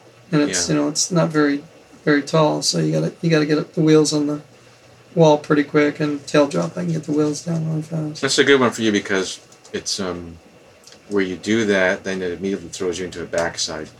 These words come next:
Speaker 2: carve or kick turn.
Speaker 1: Yeah,
Speaker 2: For me,
Speaker 1: I
Speaker 2: that's front side.
Speaker 1: Yeah, I do that. I, I drop, 'cause I drop into that corner there, and I,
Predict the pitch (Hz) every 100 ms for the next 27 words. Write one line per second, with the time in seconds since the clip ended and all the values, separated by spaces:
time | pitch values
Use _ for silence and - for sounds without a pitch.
0 | - 80 78 76 - 78 - - 151 143
1 | 147 156 - 98 113 95 - - 85 85
2 | - - - - 151 147 147 147 180 156
3 | 165 160 156 - 151 - - - 156 156
4 | 180 180 - - 160 156 156 185 175 180
5 | 160 156 - 170 165 156 151 151 151 151